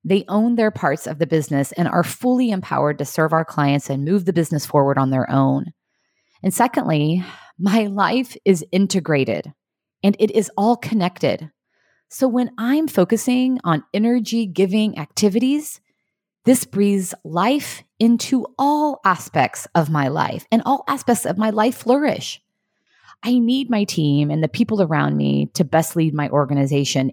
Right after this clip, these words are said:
and the leadership of my organization is connected to all other aspects of my life. Those are the takeaways. Improving my relationships and filling my bucket helped me to be a better leader.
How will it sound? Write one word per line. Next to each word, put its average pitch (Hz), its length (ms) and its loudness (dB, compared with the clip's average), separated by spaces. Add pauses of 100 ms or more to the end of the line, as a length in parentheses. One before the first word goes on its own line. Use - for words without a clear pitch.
(120)
and 202 500 0
the 175 100 2
leadership 262 600 0
of 220 100 0
my 196 140 0
organization 147 840 -2 (100)
is 226 180 4
connected 214 880 0 (520)
to 294 200 4 (100)
all 247 440 0
other 202 320 0
aspects 185 400 -2
of 160 100 0
my 160 140 0
life. - 500 -2 (160)
Those 170 220 -2
are 180 60 4
the 165 100 0
takeaways. 127 680 -2 (840)
Improving 220 380 2
my 196 100 0
relationships 160 840 0
and 147 160 -2
filling 165 300 2
my 139 100 0
bucket 170 540 -2 (520)
helped - 280 -2
me 170 320 2
to - 100 -14
be 151 140 0
a 143 40 0
better 147 220 0
leader. 156 440 -2